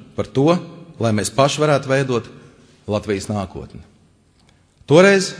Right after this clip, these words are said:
mums visiem bija viens, visus vienojošs mērķis – brīva Latvijas valsts. Šobrīd jau varam atskatīties uz deviņpadsmit atjaunotajā Latvijā nodzīvotajiem gadiem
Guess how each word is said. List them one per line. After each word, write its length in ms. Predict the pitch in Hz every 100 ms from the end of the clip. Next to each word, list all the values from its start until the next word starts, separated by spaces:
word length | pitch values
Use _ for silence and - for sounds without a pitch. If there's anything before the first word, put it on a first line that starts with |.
| -
mums 160 | 120
visiem 300 | 147 143 113
bija 180 | 107 98
viens, 380 | 123 156 185 - - - - - _ _
visus 460 | 107 123 - 156 - - 98
vienojošs 540 | 104 95 98 101 -
mērķis – 440 | 113 101 95 - - - _ _ _ - 101
brīva 300 | 98 101 117 139 - -
Latvijas 400 | 92 87 107 107
valsts. 400 | 110 69 - - - - _ _ - _ _ _ _ _ _ _ - - - _ -
Šobrīd 480 | - 202 151 127 95 - - - - 120
jau 120 | 151
varam 180 | 165 180
atskatīties 540 | - 151 147 143 120
uz 80 | 127
deviņpadsmit 560 | 123 165 131 143 131 120
atjaunotajā 560 | 151 135 127 123 127
Latvijā 380 | 123 139 123 113
nodzīvotajiem 640 | 127 117 113 110 110 107 113
gadiem 320 | 156 127 104